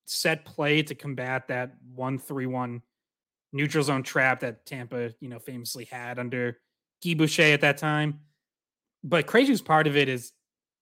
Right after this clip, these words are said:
improvisation as much as anything. It's just, he sees a little bit of open space, he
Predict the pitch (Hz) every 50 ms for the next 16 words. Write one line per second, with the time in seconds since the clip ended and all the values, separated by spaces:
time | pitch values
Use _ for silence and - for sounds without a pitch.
0 | _ _ _ _ _ 160 156 147 170 160 143 131 120 117 127 139 143 - - 123
1 | 113 113 127 139 131 - 127 117 131 147 170 143 - 120 110 113 117 117 - -
2 | - - 156 139 131 - - - _ _ _ _ _ _ _ _ _ _ - 139
3 | - 160 156 147 156 156 156 160 151 165 165 160 143 160 170 151 156 143 - -
4 | - 143 143 160 196 226 - - - 139 123